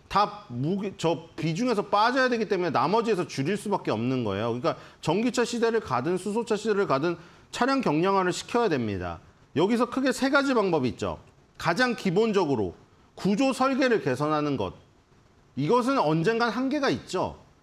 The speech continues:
구조 설계를 안에를 비워-, 예를 들어가지고 뭐 지금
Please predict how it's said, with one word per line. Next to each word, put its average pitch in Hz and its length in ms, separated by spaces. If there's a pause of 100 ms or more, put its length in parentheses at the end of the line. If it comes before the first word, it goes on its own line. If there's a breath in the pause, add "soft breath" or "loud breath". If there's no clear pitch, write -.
(180)
구조 233 380
설계를 254 760
안에를 151 300
비워-, 139 200
예를 175 280
들어가지고 135 840 (340 loud breath)
뭐 160 320
지금 151 440